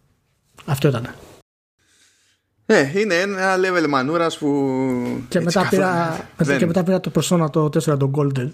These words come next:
Speaker 2: <laughs> Χωρίς το, το είχε καμία, χωρίς λογική καμία. Δεν υπήρχε λόγος
Speaker 1: <laughs>
Speaker 2: πραγματικός να το
Speaker 1: Μα
Speaker 2: πάρεις.
Speaker 1: δεν, δεν το είχα παίξει το Vita. Λοιπόν.
Speaker 2: Ναι, να μου πεις Vita τώρα, ποιος, ναι, εντάξει, είναι και αυτό. Τέλος πάντων,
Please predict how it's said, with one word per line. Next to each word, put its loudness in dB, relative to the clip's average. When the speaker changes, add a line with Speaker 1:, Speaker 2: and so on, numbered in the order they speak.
Speaker 2:
<laughs> 0
Χωρίς 2
το, 4
το 2
είχε 2
καμία, 0
χωρίς 0
λογική 0
καμία. 0
Δεν 0
υπήρχε 0
λόγος 0
Speaker 1:
<laughs> 0
Speaker 2:
πραγματικός 2
να -2
το 2
Speaker 1:
Μα -6
Speaker 2:
πάρεις. 0
Speaker 1:
δεν, 2
δεν 0
το 2
είχα 0
παίξει -2
το 0
Vita. -4
Λοιπόν. 4
Speaker 2:
Ναι, 4
να 4
μου -2
πεις -2
Vita 2
τώρα, 2
ποιος, -4
ναι, 0
εντάξει, -4
είναι 0
και -2
αυτό. -4
Τέλος 2
πάντων, 0